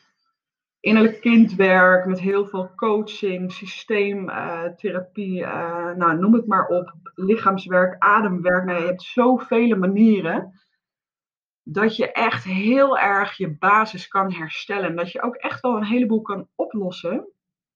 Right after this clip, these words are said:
Maar in de basis blijft natuurlijk een kwetsuur zitten die voor an-, iedereen anders is. Ja, die kan je niet wegpoetsen. Ik denk dat je daar gewoon echt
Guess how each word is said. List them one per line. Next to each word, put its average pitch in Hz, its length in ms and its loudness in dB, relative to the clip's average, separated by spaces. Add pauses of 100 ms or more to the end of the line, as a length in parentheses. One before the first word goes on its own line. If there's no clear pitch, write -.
(800)
Maar 202 200 -2
in 226 140 4
de 185 180 2
basis 208 580 2
blijft 233 380 0
natuurlijk 202 380 -4
een 180 120 -6
kwetsuur 262 560 -4
zitten 185 280 -8
die 190 160 -6
voor - 100 -6
an-, 269 400 0
iedereen 240 400 -4
anders 240 440 -2
is. - 340 -12
Ja, - 140 -8
die 220 120 -4
kan 320 180 -6
je 247 120 0
niet 196 80 -4
wegpoetsen. 160 720 -10
Ik - 160 -12
denk 214 160 -4
dat 220 140 -4
je 208 80 -8
daar 202 200 0
gewoon 190 280 -6
echt - 400 -8